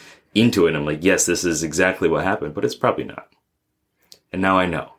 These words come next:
Based on knowing my type code, I know that it is probably <laughs> wrong. <laughs> I was talking to my wife the other day, and we were talking about what we ate for breakfast,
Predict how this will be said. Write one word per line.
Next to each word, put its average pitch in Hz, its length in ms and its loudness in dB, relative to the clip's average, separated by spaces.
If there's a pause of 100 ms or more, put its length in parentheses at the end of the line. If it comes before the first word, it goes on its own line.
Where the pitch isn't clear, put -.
(480)
Based 85 300 0
on 92 400 2 (340)
knowing 95 400 2
my 98 120 4
type 80 300 -2
code, 71 280 0
I 147 160 2
know 101 340 2 (400)
that 78 160 -2
it 85 300 0
is 80 480 0 (1160)
probably 95 600 -2
<laughs> 80 120 -4
wrong. 76 440 -4 (420)
<laughs> - 400 -12
I 82 160 2
was 85 160 0
talking 95 480 2
to 85 380 4
my 82 220 2
wife 82 680 2
the 76 580 -2
other 73 240 0
day, 135 460 2 (320)
and 73 760 -6
we 82 100 -4
were 85 60 0
talking 82 240 -2
about 80 200 0
what 80 160 0
we 78 280 -2
ate 87 460 -4 (240)
for - 180 -6
breakfast, 98 720 0